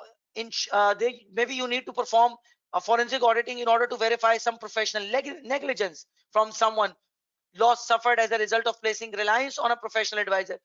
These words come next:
So you need to investigate whether that individual was guilty or not. Okay, there are certain practical ex-, examples. Okay, as we s-, as we have, uh, observed,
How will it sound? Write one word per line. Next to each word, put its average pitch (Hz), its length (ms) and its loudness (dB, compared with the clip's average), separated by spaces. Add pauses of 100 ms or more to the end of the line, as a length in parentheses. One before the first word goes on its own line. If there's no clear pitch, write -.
(160)
So 214 100 -2
you 226 140 -2
need 233 160 -2
to 240 80 -4
investigate 214 560 -2
whether 208 200 0
that 208 220 0
individual 202 460 -4
was 208 180 0
guilty 196 320 -8
or 196 160 0
not. 185 200 2 (2000)
Okay, 208 280 -6
there 196 180 -2
are 185 120 4
certain 190 400 -4
practical 185 440 -6
ex-, - 240 -16
examples. 170 680 -4 (560)
Okay, 269 340 0 (680)
as 294 320 0
we 294 280 -8
s-, - 220 -12 (260)
as 240 260 2
we 277 100 -10
have, 277 200 2
uh, 269 80 0 (380)
observed, 233 500 2